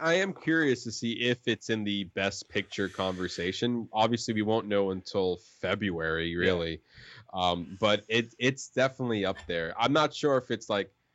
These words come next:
Speaker 1: my personally favorite mil-, film,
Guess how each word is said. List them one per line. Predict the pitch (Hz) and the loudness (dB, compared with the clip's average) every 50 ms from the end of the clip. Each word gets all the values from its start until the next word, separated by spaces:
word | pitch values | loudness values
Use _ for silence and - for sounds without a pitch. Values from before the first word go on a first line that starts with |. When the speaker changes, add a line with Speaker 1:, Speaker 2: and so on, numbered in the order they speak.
| _ - - - - - | _ -20 -20 -20 -16 -12
Speaker 1:
my | 95 95 98 98 95 95 95 110 131 156 | -10 -6 -2 0 2 4 4 4 4 4
personally | 160 - - - 165 165 160 - - 165 165 165 | 2 0 0 2 2 2 0 -2 -4 -4 -4 -4
favorite | 160 - - 165 165 165 151 165 - | -4 -2 0 0 0 2 0 -2 0
mil-, | 147 151 160 165 175 170 - - - | 2 4 4 4 4 0 -4 -4 0
film, | 170 170 175 180 185 190 | 2 4 4 2 0 -2